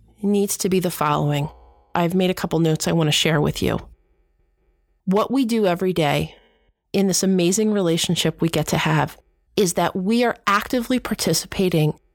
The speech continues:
in growing our relationship with the Father, Jesus, and Holy Spirit through every aspect of our day by responding to him.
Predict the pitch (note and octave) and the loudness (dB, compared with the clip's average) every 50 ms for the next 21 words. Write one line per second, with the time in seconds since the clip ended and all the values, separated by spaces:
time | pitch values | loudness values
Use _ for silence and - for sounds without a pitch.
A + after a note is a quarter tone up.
0 | _ - - G3 F#3 F#3+ F#3+ F3+ E3+ E3+ E3+ E3+ F#3 G3 G3+ G3 F#3+ F3+ F3 F3 | _ -2 0 0 0 0 0 -2 -2 0 0 2 2 0 0 0 0 0 0 0
1 | F3 E3+ E3 D#3+ D#3+ E3 - - - D#3+ - - E3 D3+ - - - - _ _ | -2 0 0 0 0 0 0 -2 -2 -2 0 -2 -2 -4 -4 -8 -14 -14 _ _
2 | _ _ _ _ _ - - F3+ F3 - D#3+ - - E3+ E3 E3 E3+ F#3 F#3 G3 | _ _ _ _ _ -2 -2 -2 -2 -2 -6 -4 0 0 2 2 2 2 0 -2
3 | F#3+ - - E3 D#3 E3 E3 D#3+ - F3+ E3 D3 E3 D#3+ D#3+ E3 - - - - | -2 -2 0 0 2 2 0 0 2 2 2 2 2 2 2 0 -2 -2 -2 0
4 | - C#3+ C#3 - - - _ _ _ _ _ _ _ _ - - F#3+ F3+ - - | 0 0 -2 -4 -6 -12 _ _ _ _ _ _ _ _ -6 -4 -4 -4 -2 0
5 | D#3 E3 E3+ F#3+ G3 F#3 E3+ E3 E3+ - - - E3+ - - - E3 - D#3+ D#3+ | 0 0 2 0 0 2 0 0 -2 -2 -2 -4 -4 -2 -2 -4 -2 0 0 0
6 | D#3+ D#3 D3+ C3+ B2+ C#3 C#3 C#3+ - _ _ _ _ _ _ _ - - E3+ E3+ | 0 0 -2 -2 -2 -2 -2 -4 -6 _ _ _ _ _ _ _ -2 -2 0 0
7 | D#3+ D#3+ E3 D#3 - - - - - - F#3+ F#3 F#3+ F3 F3 E3+ E3 D#3+ D3+ C#3+ | 0 0 0 0 0 0 0 -2 -2 0 0 0 2 2 0 0 -2 -2 -4 -4
8 | C#3+ - - - - - - D#3 C3+ C#3 D3+ C3+ C3+ C3+ C3+ | -6 -6 -10 -16 -6 -4 0 0 2 2 2 0 0 -2 -4